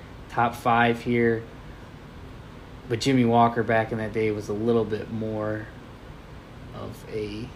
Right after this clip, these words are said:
you know, higher echelon golfer than he is right now. Snedeker,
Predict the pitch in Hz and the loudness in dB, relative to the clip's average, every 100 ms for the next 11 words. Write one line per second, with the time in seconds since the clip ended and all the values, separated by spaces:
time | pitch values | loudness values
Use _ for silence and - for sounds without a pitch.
0 | - - - 120 110 107 - - - - | -16 -16 -10 -6 -6 -8 -10 -14 -16 -12
1 | - 113 117 113 110 107 - - - - | -2 2 4 4 0 -2 -10 -16 -16 -6
2 | 139 117 - 117 110 107 107 110 110 117 | -2 -2 0 0 0 -2 -2 -2 -2 -4
3 | 110 110 107 107 101 113 107 110 107 - | -2 -4 -2 -4 -4 -6 -4 -4 -4 -4
4 | 131 120 120 123 117 | 2 2 2 2 2